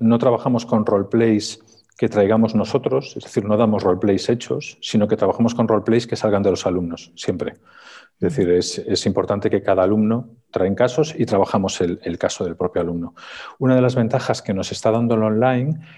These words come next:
Speaker 1: es que hay mucha más práctica, por ejemplo, eh, individual entre personas, o sea, en one-to-one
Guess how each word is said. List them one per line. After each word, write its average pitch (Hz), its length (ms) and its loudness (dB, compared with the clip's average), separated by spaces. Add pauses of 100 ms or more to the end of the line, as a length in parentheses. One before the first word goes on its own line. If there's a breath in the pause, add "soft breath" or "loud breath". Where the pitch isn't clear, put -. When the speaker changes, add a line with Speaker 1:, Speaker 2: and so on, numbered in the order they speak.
Speaker 1:
es - 140 -4
que 117 100 -2
hay 110 60 2
mucha 110 300 0
más 107 180 -2
práctica, - 480 -4
por 92 120 -4
ejemplo, 110 580 -4 (200 soft breath)
eh, 90 580 -2
individual 90 540 0
entre - 220 -8
personas, - 640 -10
o - 40 -16
sea, 85 320 -6
en 87 220 -6
one-to-one 82 520 -4